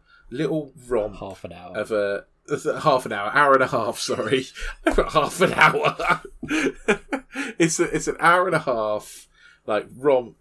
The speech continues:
Speaker 1: sort of funny action movie that you can watch on a Saturday night and just enjoy it and forget about it. It's not art.
Speaker 2: Mm.
Speaker 1: Don't get me wrong. It is not a masterpiece, but it is fun, and sometimes it's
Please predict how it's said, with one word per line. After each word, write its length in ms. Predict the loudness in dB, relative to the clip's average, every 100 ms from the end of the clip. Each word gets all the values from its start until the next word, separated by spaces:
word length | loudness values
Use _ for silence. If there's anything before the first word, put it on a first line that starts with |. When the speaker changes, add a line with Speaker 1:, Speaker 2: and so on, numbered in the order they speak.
| -16
Speaker 1:
sort 260 | -10 -8
of 60 | -8
funny 680 | -10 -2 0 0 -4 -10 -4
action 480 | -4 -4 -8 -8 -8
movie 640 | -8 -6 -4 -4 -6 -12 _ _ _
that 120 | -6
you 140 | -6 -8
can 160 | -6
watch 260 | -4 -6 -8
on 80 | -10
a 60 |
Saturday 500 | -6 -8 -8 -8 -8
night 460 | -8 -10 -10 -10 -16 _ _ -6
and 380 | -6 -6 -10 -18 -12
just 360 | -2 -2 -2 -10
enjoy 340 | -10 -6 -6 -6
it 100 | -10
and 120 | -14
forget 220 | -12 -12
about 240 | -10 -10 -6
it. 60 |
It's 240 | -6 -8 -10
not 400 | -6 -4 -6 -8 _
art. 280 | -4 -2 -2
Speaker 2:
Mm. 360 | -4 -6 -10 -14 _
Speaker 1:
Don't 180 | -8 -6
get 120 | -8
me 100 | -8
wrong. 420 | -6 -6 -8 -12
It 80 | -10 -10
is 140 | -8
not 240 | -6 -6 -4
a 40 |
masterpiece, 1000 | -4 -4 -6 -10 -14 -12 -14 -14 -14 -16 -18 _ _ _ -14
but 160 | -10
it 140 | -10 -10
is 200 | -10 -10
fun, 720 | -10 -12 -10 -8 -8 -12 -18 -20 -12
and 140 | -8
sometimes 440 | -4 -6 -6 -8 -8
it's 140 | -10